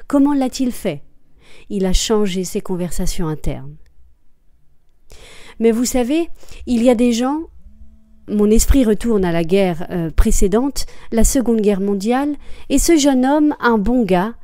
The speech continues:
juste un enfant, m'a dit assez innocemment qu'il détestait tellement Roosevelt qu'il l'insultait pendant son rasage le matin. Il lui disait exactement ce qu'il pensait de lui en criant. J'ai dit, «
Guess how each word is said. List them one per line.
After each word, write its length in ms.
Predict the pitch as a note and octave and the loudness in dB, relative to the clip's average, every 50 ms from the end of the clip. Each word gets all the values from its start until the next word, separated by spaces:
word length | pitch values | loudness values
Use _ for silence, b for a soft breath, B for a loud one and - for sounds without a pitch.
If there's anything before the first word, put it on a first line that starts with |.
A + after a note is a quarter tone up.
| b b b b | b b b b
juste 400 | b F3+ F3 B3+ D4+ C4 - - | b -4 -2 0 0 0 -2 -2
un 140 | A4 G3+ F#3+ | -2 -2 -2
enfant, 460 | F#3 F3+ - - - A3 A#3 B3 - B B B B B B | -2 -4 -4 -4 -4 -4 -4 -4 -8 B B B B B B
m'a 200 | A#3 B3 C4 C4 | 2 2 2 2
dit 240 | A#3+ C#4+ D#4 D#4 | 2 2 2 2
assez 260 | C4+ B3 - - C#4 C4 | 2 2 0 0 0 0
innocemment 720 | B3 A3+ G#3+ G#3+ G#3+ G#3 - G3 F#3+ G3+ A3 B3+ C#4+ C#4 b b b b b | 2 2 2 2 0 0 0 0 0 0 0 -2 -2 -4 b b b b b
qu'il 260 | b - C#4 B3+ A3 | b -2 -2 0 2
détestait 560 | A3+ D#4+ D#4 - D#4 D4 - - - A#3+ A#3 - - - | 2 2 2 2 2 2 0 0 -2 -2 -4 -2 0 2
tellement 420 | F4+ F4+ D#4+ D4 C4+ B3+ B3 A#3 | 2 4 4 2 2 0 0 -2
Roosevelt 760 | G3 F#3+ G3+ A#3 A#3+ G3+ G3 F3+ F#3 F#3 G3 A3 - - - - b b b b | -4 -6 -6 -6 -4 -4 -4 -2 -2 -2 -2 -4 0 2 2 2 b b b b
qu'il 240 | - C#4 C#4+ C4+ | -2 0 2 2
l'insultait 640 | C#4 D4+ D#4+ D4 - - - C4 B3 G#3 - A#3+ B3 | 2 2 2 0 0 -2 -2 -4 -4 -2 -2 -2 -2
pendant 320 | - - A3 G3+ G#3 G#3+ | 0 -2 0 0 0 -2
son 220 | G3+ - - G#3 F#3 | -2 -2 -4 -4 -2
rasage 520 | F3+ F#3+ F#3 E3 E3 D#3+ C#3+ D3 D3 D#3 | -2 -2 -2 -2 -2 -2 -4 -6 -4 -4
le 120 | E3 D#3+ | -4 -4
matin. 320 | D#3+ D3+ C#3+ - C3 B2 - - - - - _ - - - - - - - - - - - - - - - - - - - - - - - - | -4 -6 -8 -10 -12 -14 -14 -18 -20 -20 -20 _ -20 -20 -20 -20 -20 -20 -20 -20 -20 -18 -16 -16 -16 -16 -18 -20 -20 -20 -20 -20 -20 -18 -10 -4
Il 160 | - G3+ F#3 | -2 -2 0
lui 140 | G3 G3 G#3 | 0 -2 -2
disait 360 | F#3 G3+ A3 G#3+ G#3+ A#3 - - | -2 -2 -2 0 0 0 0 0
exactement 800 | - A#3+ G#3+ G#3 G#3 - C#4+ C#4+ - - - C4+ B3+ C4+ D4 C#4 | -4 -6 -2 2 4 4 4 4 2 0 0 0 0 0 0 -2
ce 120 | - - | -2 -4
qu'il 200 | A3 - - G3 | -6 -4 -4 -2
pensait 400 | E3+ - - G#3+ G#3 - - G3+ | 0 2 2 2 2 2 0 0
de 100 | E3 E3+ | 0 0
lui 340 | E3+ E3 F#3 G#3 B3 C4+ C#4+ | -2 -2 -2 -2 -2 -2 -2
en 80 | A#3+ A3 | -2 -2
criant. 440 | - - - G#3+ F3+ D#3+ C#3+ C3+ - - - - b b b b b b b b b b | -4 -4 -2 -2 -2 -2 -4 -4 -6 -6 -8 -10 b b b b b b b b b b
J'ai 220 | G#3+ F#3 A3+ A3 | 2 2 2 2
dit, « 260 | F3+ F3+ F3+ E3 D#3 | 2 0 -4 -6 -8